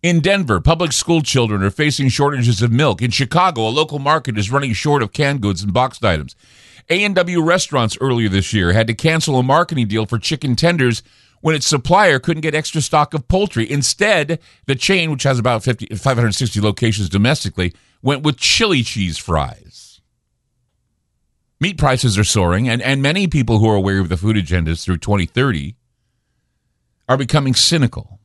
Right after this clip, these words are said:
I mean, if you recall, there was a story dubbed a conspiracy theory by the media that stated that President Joe Biden's climate plan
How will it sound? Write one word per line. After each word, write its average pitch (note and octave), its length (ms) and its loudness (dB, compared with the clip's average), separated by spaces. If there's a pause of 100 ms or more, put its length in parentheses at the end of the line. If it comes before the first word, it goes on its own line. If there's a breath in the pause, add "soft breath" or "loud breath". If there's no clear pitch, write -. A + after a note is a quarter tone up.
(180)
I C3 80 0
mean, C3+ 140 2
if A2 80 -2
you B2+ 80 0
recall, C#3 680 2 (1200)
there D3 120 2
was C#3+ 140 2
a C#3+ 40 2
story F#3+ 420 4
dubbed B2+ 220 0
a B2 60 -2
conspiracy D3+ 640 0
theory A2+ 320 0
by A#2 160 0
the A#2+ 100 -4
media B2 480 0 (200)
that C3 220 -10
stated D#3 380 0
that C3+ 200 0
President G3 400 0
Joe E3 180 2
Biden's C#3 360 -2
climate D#3+ 380 -4
plan F#2 380 -2